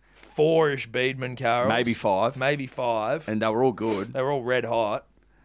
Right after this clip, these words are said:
Speaker 1: And then, who knows, a couple more. This might be a
Speaker 2: I feel
Speaker 1: Christmas
Speaker 2: like we're
Speaker 1: album.
Speaker 2: forgetting one as well.
Speaker 1: Well, Finicciario may have done two or
Speaker 2: Uh,
Speaker 1: three.
Speaker 2: he may have done two or three.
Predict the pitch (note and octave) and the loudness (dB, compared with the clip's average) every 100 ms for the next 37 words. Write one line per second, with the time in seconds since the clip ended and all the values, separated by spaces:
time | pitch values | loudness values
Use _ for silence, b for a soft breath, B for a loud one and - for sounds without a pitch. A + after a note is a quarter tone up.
0 | b b b b b - - C3+ C3 C3 | b b b b b -8 -4 -2 -2 -4
1 | C3+ C3 D#3+ C#3+ D3 - B2 B2+ D#3 D#3+ | -2 0 2 2 0 -2 -4 0 2 2
2 | D#3+ D#3+ D3+ C#3 D3+ F#3+ A3+ D#3+ F3+ E3 | 2 0 2 2 4 4 4 4 2 2
3 | C3 A#2 C3 D#3 A2+ C#2 G#1+ - G2 G#2+ | 0 2 4 4 2 -2 -10 -10 -4 2
4 | B2 F#2+ - _ _ _ _ - C#3 C3+ | 2 2 -2 _ _ _ _ -16 -16 -10
5 | F3+ C#3+ D3+ D3+ D#3 C3+ B2 A#2+ A#2 A#2+ | -8 -4 2 4 4 2 0 0 0 -4
6 | A#2 - C#3 D#3 A#2 F2 G2+ D3 A#2+ B2 | -8 -6 0 0 0 -4 -2 4 4 4
7 | D#3+ E3+ G2+ F#2+ - E2 D#2+ - D2+ G1+ | 4 2 0 -8 -10 -12 -12 -10 -8 -10
8 | - | -14